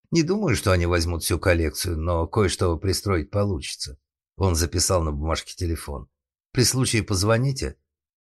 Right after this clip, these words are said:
«Благодарю вас, было бы очень кстати.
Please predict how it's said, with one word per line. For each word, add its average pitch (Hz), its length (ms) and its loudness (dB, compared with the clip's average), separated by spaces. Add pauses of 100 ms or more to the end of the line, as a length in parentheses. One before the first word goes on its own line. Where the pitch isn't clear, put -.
(160)
«Благодарю 123 580 2
вас, - 320 2
было 98 240 2
бы 98 140 2
очень 110 240 0
кстати. 82 580 -4